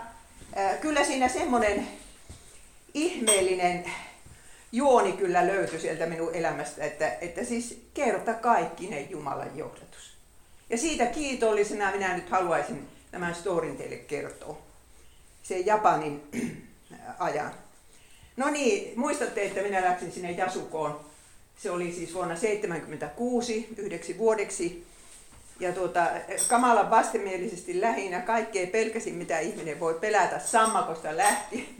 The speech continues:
<laughs> Kun siellä on, kuulemma on niin kamala isoja sammakoita.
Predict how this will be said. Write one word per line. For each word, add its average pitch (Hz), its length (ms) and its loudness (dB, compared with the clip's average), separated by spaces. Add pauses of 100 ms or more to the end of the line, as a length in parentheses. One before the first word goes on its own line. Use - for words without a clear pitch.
(120)
<laughs> - 80 -8 (880)
Kun 220 100 -2
siellä 247 260 8
on, 240 80 8
kuulemma 240 420 6
on 233 100 8
niin 240 120 4
kamala 233 360 8
isoja 202 320 2
sammakoita. 208 680 2